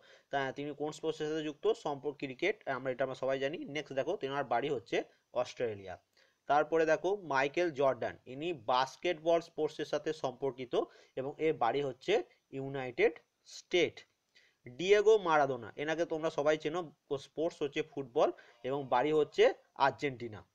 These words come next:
তারপরে দেখো সেরেনা উইলিয়ামস, খুবই ইম্পর্টেন্ট এটা তোমাদের এক্সামের জন্য, তিনি স্পো-, আহ, টেনিসের সাথে সম্পর্কিত এবং বাড়ি হচ্ছে ইউনাইটেড স্টেট। নেক্সট দেখো বেব রুথ,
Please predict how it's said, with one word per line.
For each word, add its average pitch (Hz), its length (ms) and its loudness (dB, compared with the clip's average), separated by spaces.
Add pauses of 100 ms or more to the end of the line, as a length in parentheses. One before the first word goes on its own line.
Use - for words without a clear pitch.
(420)
তারপরে 185 320 6
দেখো 185 240 2
সেরেনা 156 540 2
উইলিয়ামস, 127 460 -4
খুবই 180 300 -4
ইম্পর্টেন্ট 156 420 0
এটা 151 100 -4
তোমাদের 147 280 -2
এক্সামের 135 300 -4
জন্য, 143 280 -2 (340)
তিনি 156 180 -6
স্পো-, 175 420 -2
আহ, 139 260 0 (120)
টেনিসের 180 440 -2
সাথে 160 260 0
সম্পর্কিত 139 640 -2 (360)
এবং 127 240 -6
বাড়ি 123 240 2
হচ্ছে 135 380 -2 (320)
ইউনাইটেড 147 640 2 (280)
স্টেট। - 540 0 (920)
নেক্সট 196 240 -2
দেখো 196 220 4
বেব 185 380 6 (200)
রুথ, 160 240 0